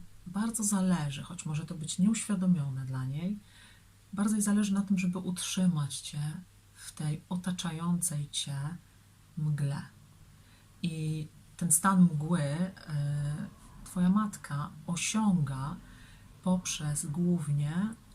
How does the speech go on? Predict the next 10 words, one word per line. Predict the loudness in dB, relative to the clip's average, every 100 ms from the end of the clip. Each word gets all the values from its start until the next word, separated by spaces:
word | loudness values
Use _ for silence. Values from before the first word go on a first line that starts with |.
| -8
e, | -4 -2 -4
takie | -6 -4
zachowania | -4 -4 -6 -6 -8 -4 -4 -4 -10 -20 -6
manipulacyjne, | -2 4 4 2 -2 -4 -2 -4 0 0 0 0 -2 -4 -18 -20 -20 -20 -20 -20 -8
jak | -4 -2 -2 -6 -18 -20 -20 -20 -18 2
mniejsze | 8 8 8 2
lub | 0 0
większe | 2 4 4 2 -2 -4 -6 -6 -2
sprzeczne | -2 -2 -4 -4 -4 -6 -4
komunikaty | -4 -2 -4 -4 -6 -8 -4 -4 -4